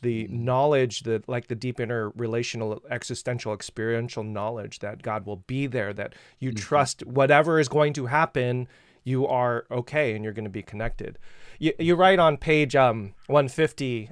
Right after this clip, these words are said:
Speaker 1: um, and then one fifty-one, I, I may not read this entire quote, but it's ju-, I mean, your entire book's pretty wonderful. I'll just read the entire book right now. Um, no, just page one fifty. "True intimacy happens when we can share what's in the basement."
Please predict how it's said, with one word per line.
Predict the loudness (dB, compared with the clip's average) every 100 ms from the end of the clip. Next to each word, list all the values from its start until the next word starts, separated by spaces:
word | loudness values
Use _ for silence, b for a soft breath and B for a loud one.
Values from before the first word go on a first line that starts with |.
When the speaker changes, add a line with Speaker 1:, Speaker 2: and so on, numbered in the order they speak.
| -4
Speaker 1:
um, | -2 -2 -2
and | -4 -4
then | -4
one | -6
fifty-one, | -6 -10 -6 -4 -2
I, | -4 -2
I | -4 -4 -14
may | -12 -4 -2
not | 0 0
read | -4
this | -4 -8
entire | -4 -4 -2
quote, | -4 -2
but | -4
it's | -4
ju-, | -12 -14
I | -12
mean, | -10 -10 -10
your | -8 -6
entire | -4 -4
book's | -2 -6 -8 -16 _
pretty | -8 -6 -6
wonderful. | -6 -8 -8 -10 B B 4
I'll | 4
just | 6
read | 4 4
the | 2
entire | 4 2
book | 2 -2
right | -6
now. | -6 -10 B B
Um, | 10 10 10
no, | 2
just | 4 0 4
page | 2 4
one | 2
fifty. | 4 0 2 -6 B B B -6
"True | 2 4 4 2
intimacy | 2 2 0 0 -2 -4
happens | -2 2 2 2 0 0 -4 -8 b b b -2
when | 2 2
we | 2
can | 0 -4
share | -4 0 2
what's | 2 0
in | -2
the | -2
basement." | 0 0 0 -6 -8 -10